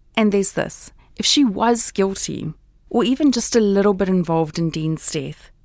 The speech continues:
she almost certainly could have sidestepped the world of pain that came her way. Those four lying witnesses, they all profess deep involvement in Dean's death, whether it was shooting a bullet into his body, bundling him into a boot,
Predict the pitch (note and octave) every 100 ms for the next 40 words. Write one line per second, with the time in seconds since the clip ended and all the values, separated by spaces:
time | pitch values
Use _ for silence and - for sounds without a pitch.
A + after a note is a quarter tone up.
0 | _ - F3 A#3 C#4+ C#4+ - - G#3 G3+
1 | A3+ F3+ D#3 - G3+ - - F3+ G3 G#3
2 | - - D3+ - - F3+ F3+ F#3+ G#3+ A3
3 | - - G3 D#3 D3 D#3 - E3+ D#3 D3+
4 | D#3 D#3 E2+ B2+ F3+ - _ _ _ G3
5 | F#3 - - A3+ B3 B3+ F#3+ E3+ F#3 G#3
6 | F3+ F3+ - F#3 - C#3 - D#3 - -
7 | _ - G#3 C4 - A#3+ A#3+ B3+ - F#3
8 | F3 - - G#3 B3 B3+ F#3+ E3+ E3 E3
9 | D3+ D3 - F3+ E3+ E3 D#3+ - - D#3
10 | - - - - - - F#3+ E3+ E3+ E3
11 | - D#3+ - - E3 A3 G#3+ G3+ G#3 G#3+
12 | A3 G3+ G#3+ G#3 - G3 G3+ G3+ - _
13 | _ - F#3+ G#3+ A3+ A3+ A3+ A3 A3 B3
14 | A#3 G3 F3+ F#3 -